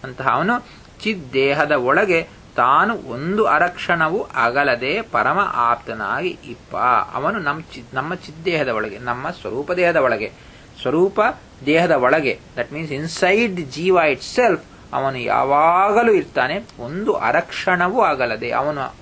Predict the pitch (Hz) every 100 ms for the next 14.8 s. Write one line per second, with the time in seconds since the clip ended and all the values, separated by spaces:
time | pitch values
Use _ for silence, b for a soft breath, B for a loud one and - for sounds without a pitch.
0 | - - - 202 - - - 226 151 175
1 | 156 127 120 131 147 123 B B B 127
2 | 135 156 175 170 185 208 185 156 139 -
3 | - - 80 - 127 165 190 202 196 -
4 | 156 175 185 156 117 - 165 156 131 -
5 | - 151 139 135 165 165 127 165 208 -
6 | 113 104 107 101 98 - B B 135 156
7 | 170 175 160 175 185 185 190 175 196 151
8 | 156 151 156 139 135 120 107 104 98 110
9 | 143 175 135 127 135 139 113 98 85 B
10 | B 117 151 143 107 120 147 147 143 143
11 | 135 139 196 B B - 160 - 120 135
12 | 156 175 147 135 147 151 147 147 143 143
13 | 135 160 214 B B 110 131 165 - 131
14 | 180 185 165 135 - 120 127 196